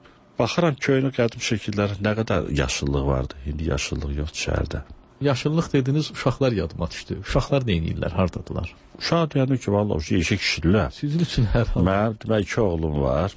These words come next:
Speaker 1: İkisi də, e, bank sistemində çalışırlar. Mən çox xoşbəxtəm ki, onları musiqiyə qoymamışam. <laughs> Yəni, məni ilə və mənim kiçik qardaşım Elxanla Mansurovlar da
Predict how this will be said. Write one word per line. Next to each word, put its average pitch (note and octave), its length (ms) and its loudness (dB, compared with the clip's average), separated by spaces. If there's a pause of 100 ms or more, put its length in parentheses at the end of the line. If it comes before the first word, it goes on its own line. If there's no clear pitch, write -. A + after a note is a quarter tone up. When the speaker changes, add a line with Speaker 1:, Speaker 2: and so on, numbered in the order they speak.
(440)
Speaker 1:
İkisi - 320 -4
də, E2+ 100 4 (280)
e, D2 40 2 (240)
bank C#2+ 220 -2
sistemində - 580 -4
çalışırlar. C#2+ 840 0 (440)
Mən F2+ 160 2
çox - 240 -2
xoşbəxtəm D2 560 0
ki, D#2 240 -2
onları D2+ 420 0 (140)
musiqiyə C#2 480 0
qoymamışam. C2 600 -2 (340)
<laughs> F2+ 400 2
Yəni, E2+ 240 2 (640)
məni G2 400 4
ilə F#2 240 2
və D#2+ 160 0
mənim D#2+ 300 0
kiçik D2+ 320 -4
qardaşım C2+ 500 0
Elxanla D2 520 2 (520)
Mansurovlar D2 640 2
da - 140 -2